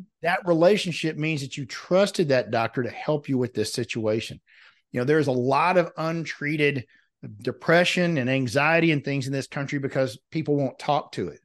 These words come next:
talk about it. If you've got that relationship, even with your primary care doctor, guess what? You guys are gonna be shocked to hear this. They're trained for it. They're trained to talk to you about anxiety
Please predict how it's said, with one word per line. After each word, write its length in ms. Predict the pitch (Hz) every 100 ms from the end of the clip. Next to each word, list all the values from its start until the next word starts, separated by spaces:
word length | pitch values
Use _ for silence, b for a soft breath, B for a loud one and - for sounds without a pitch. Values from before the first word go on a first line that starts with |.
| _ -
talk 240 | 147 139
about 260 | 123 92 82
it. 120 | - _ b b
If 120 | - 127
you've 200 | 120 -
got 260 | 147 147
that 180 | 175 160
relationship, 600 | 131 139 139 127 139 -
even 220 | 143 147
with 100 | 139
your 80 | 123
primary 400 | - 135 139 135
care 180 | 123 127
doctor, 280 | 135 147 92
guess 340 | 98 226 -
what? 220 | 175 85 - b b
You 100 | -
guys 180 | 185 220
are 40 | 190
gonna 140 | 175
be 100 | 160
shocked 400 | - 233 220 -
to 60 | -
hear 200 | 196 202
this. 380 | 135 - - - _ b b b -
They're 180 | 302
trained 560 | 294 - 330 339 339 277
for 260 | 269 233 165
it. 240 | 104 - _ b -
They're 160 | 202 277
trained 420 | - 269 311 285
to 60 |
talk 280 | 208 220 220
to 80 | -
you 80 | 214
about 220 | 190 196
anxiety 760 | 202 175 151 208 262 240 123